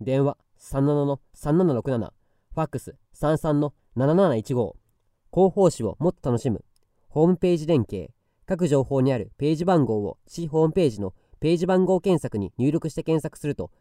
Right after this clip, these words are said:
簡単に目的のページを探すことができます。ページ番号一零零零零三八。広報プラス、広報岩田をスマートフォンなどで読めるアプリ、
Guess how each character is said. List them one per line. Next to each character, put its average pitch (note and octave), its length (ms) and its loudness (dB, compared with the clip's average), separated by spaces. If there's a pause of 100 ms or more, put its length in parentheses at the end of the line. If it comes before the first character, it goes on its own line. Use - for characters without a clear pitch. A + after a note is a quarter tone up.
(140)
簡 E3+ 200 0
単 E3+ 200 2
に D#3+ 140 0
目 A2+ 180 -4
的 F#3 180 -4
の F#3+ 80 4
ペ F#3 180 2
ー F3+ 40 2
ジ D3+ 80 -2
を A2+ 120 -2
探 C#3+ 200 -6
す - 80 -16
こ G3 80 0
と D#3+ 80 -4
が A2+ 80 -2
で G2+ 60 -8
き A#2 80 -6
ま A2+ 100 -2
す。 - 220 -20 (600)
ペ E3+ 160 2
ー - 20 4
ジ F3 100 -2
番 E3+ 200 2
号 G2+ 300 -6
一 B2+ 200 -8
零 D#3 200 2
零 G#2 220 -6 (100)
零 D3+ 200 2
零 D3+ 140 2
三 A#2+ 200 -4
八。 - 320 -8 (640)
広 F3+ 180 4
報 F#3 160 2
プ E3 100 -4
ラ B2+ 80 0
ス、 - 220 -14 (380)
広 G3+ 200 4
報 C3 160 2
岩 C#3 140 2
田 G#2 120 -6
を - 160 -12
ス - 140 -6
マ E3 100 2
ー F3+ 40 -2
ト F3 100 -2
フ E3 80 2
ォ - 40 2
ン A#2 40 0
な B2+ 80 2
ど A#2 80 -2
で A2 60 -2
読 G#2+ 80 -2
め C#3 100 0
る A2+ 80 -4
ア A#2 60 -6
プ - 100 -12
リ、 - 120 -14